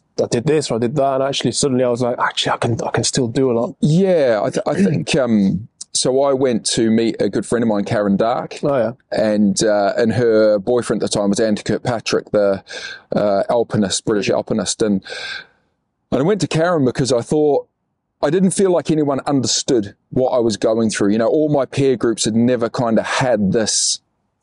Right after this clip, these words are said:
Speaker 2: anything like this happen to them. So everyone's saying, "Don't worry, it'll be fine." And it's like, "Well, where's your <laughs> evidence of
Speaker 1: <laughs> Yeah,
Speaker 2: that?" You
Speaker 1: yeah,
Speaker 2: know?
Speaker 1: yeah, yeah.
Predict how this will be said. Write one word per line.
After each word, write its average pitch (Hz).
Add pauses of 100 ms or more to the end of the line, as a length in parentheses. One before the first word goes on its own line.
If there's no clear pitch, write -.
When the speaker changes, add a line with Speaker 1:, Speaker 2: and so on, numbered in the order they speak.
(120)
Speaker 2:
anything 143
like 113
this 113
happen 135
to -
them. 101 (480)
So -
everyone's 135
saying, 120
"Don't 127
worry, 120
it'll 123
be 110
fine." 107 (260)
And 127
it's 117
like, 127
"Well, 123 (480)
where's 147
your 139
<laughs> -
evidence 143
of 156
Speaker 1:
<laughs> 170
Yeah, -
Speaker 2:
that?" 143
You 156
Speaker 1:
yeah, 147
Speaker 2:
know? 117
Speaker 1:
yeah, 139
yeah. 135